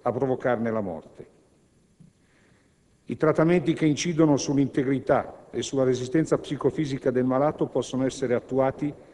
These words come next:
previ accertamento delle necessità terapeutiche e solo al fine di procurare un concreto beneficio clinico al malato e, o di alleviarne le sofferenze.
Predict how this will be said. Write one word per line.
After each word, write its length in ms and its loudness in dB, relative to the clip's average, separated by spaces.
previ 320 4
accertamento 800 0
delle 260 2
necessità 480 -2
terapeutiche 880 -4
e 100 -2
solo 280 2
al 80 2
fine 280 0
di 100 0
procurare 840 0
un 140 0
concreto 600 -2
beneficio 580 -2
clinico 460 -2
al 80 2
malato 600 0
e, 180 0
o 120 2
di 160 2
alleviarne 600 2
le 100 -2
sofferenze. 760 -8